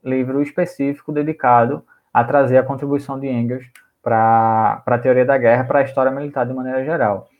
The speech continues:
Então, a gente vai ter desde análises de Engels sobre a história da, da Alemanha, tem a famosa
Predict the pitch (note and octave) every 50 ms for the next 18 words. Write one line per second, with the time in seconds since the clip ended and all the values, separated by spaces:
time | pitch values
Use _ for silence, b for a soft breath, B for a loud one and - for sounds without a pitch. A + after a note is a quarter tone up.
0 | b b b b B2+ B2 B2 D3 D3 C#3+ C#3+ D3 D#3+ E3 D#3+ D#3+ C#3 B2+ A#2+ B2
1 | C3 C#3+ D3+ D#3+ E3 F3+ F3 D#3+ D3 C3 B2+ B2+ B2+ B2 B2+ B2+ B2 B2+ B2+ A#2+
2 | A#2+ A#2+ A2 A2+ A2 - - B2 A#2+ A#2 A#2 A#2 A#2+ A#2 A2+ G#2+ _ _ _ _
3 | _ _ _ _ _ _ _ _ _ _ _ _ _ _ _ _ _ _ _ -
4 | B2+ C3 B2 B2+ D3 C#3 C#3 C#3 C#3 C3 B2 A2+ A2+ _ _ _ _ _ _ _
5 | _ - A#2+ A#2 A#2 A2+ A2+ A2+ A#2+ A#2+ A#2+ A#2+ A#2+ A#2+ A#2 A2+ A2+ B2 C3 B2+
6 | A#2 G#2+ G#2 - _ _ _ _ - C3 C3 C3 C3 D3 C#3 C3+ C3+ C#3+ D3 D3+
7 | E3 D#3+ D3+ D3 C#3 C3 A#2 G#2+ G2+